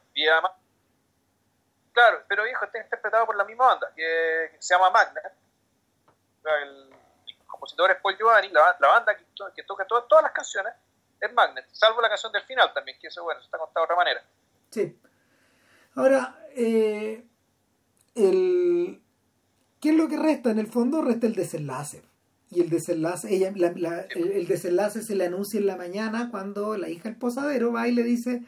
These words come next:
Speaker 2: "Mire, si yo fuera usted,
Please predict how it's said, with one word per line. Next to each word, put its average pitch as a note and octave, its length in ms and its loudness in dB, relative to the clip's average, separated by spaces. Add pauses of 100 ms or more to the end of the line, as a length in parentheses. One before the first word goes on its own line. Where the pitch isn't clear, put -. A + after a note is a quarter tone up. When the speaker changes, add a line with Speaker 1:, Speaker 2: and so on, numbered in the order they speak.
(920)
Speaker 2:
"Mire, G#3 260 -2
si G3+ 220 -12
yo D4+ 160 0
fuera E4+ 240 2
usted, E3 480 2